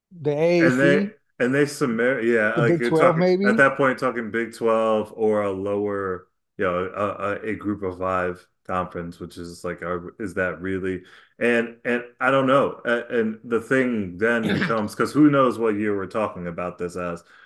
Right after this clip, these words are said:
Speaker 2: Let's just say we're in a world where,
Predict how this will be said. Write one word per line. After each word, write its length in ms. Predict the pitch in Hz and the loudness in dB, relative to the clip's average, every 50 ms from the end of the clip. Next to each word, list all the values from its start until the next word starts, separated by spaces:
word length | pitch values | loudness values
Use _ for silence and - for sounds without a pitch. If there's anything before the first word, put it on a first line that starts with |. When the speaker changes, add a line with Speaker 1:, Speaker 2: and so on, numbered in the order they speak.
| - _ _ _ _ _ _ | -20 _ _ _ _ _ _
Speaker 2:
Let's 380 | - 117 139 147 208 - - | 0 2 2 2 2 -4 -6
just 240 | 147 135 123 - - | -6 -6 -6 -4 -2
say 220 | 135 131 123 117 | -2 0 0 2
we're 260 | 110 107 107 107 113 123 | 2 2 4 4 4 4
in 80 | 135 | 4
a 80 | 135 117 | 2 2
world 480 | 110 113 117 117 117 113 110 101 95 | 4 4 4 4 2 2 0 -2 -4
where, 560 | 101 101 104 101 101 101 98 98 95 87 - | -4 -2 0 2 2 2 2 0 -2 -4 -6